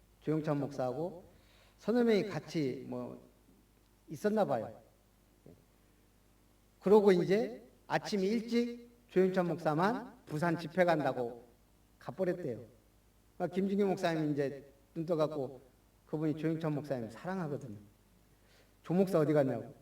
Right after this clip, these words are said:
"아, 갔대요." 그러니까 "썩을 놈, 다리에 발병이나 나라." 그랬다는 거예요. <laughs> 다리에 발병 나란 소리를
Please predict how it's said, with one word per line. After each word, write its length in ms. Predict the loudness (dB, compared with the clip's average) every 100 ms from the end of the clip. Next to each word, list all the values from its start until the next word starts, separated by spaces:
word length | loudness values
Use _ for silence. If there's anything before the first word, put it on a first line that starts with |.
| _ _ _
"아, 60 | -18
갔대요." 460 | -16 -6 -2 0
그러니까 240 | -2 -10 -18 -20 _ _ _
"썩을 420 | -4 -2 0 2
놈, 380 | 0 0 -4 -12 -20 _ _ _
다리에 260 | -4 -2 -2
발병이나 640 | -2 -2 2 4 6 6
나라." 360 | 6 4 2 -2 -16 -20 _ _ _
그랬다는 420 | -2 0 4 4 4
거예요. 420 | 8 6 6 0 -10 -14 -18 -16 -16 -16 -14 -14 -14 -16 -16 -18 -20 -20 -20 -10
<laughs> 240 | -10 -10 -18 -20 -14
다리에 360 | 6 10 10 8
발병 400 | 8 8 10 10
나란 280 | 10 10 8
소리를 720 | 6 4 4 6 4 2 -8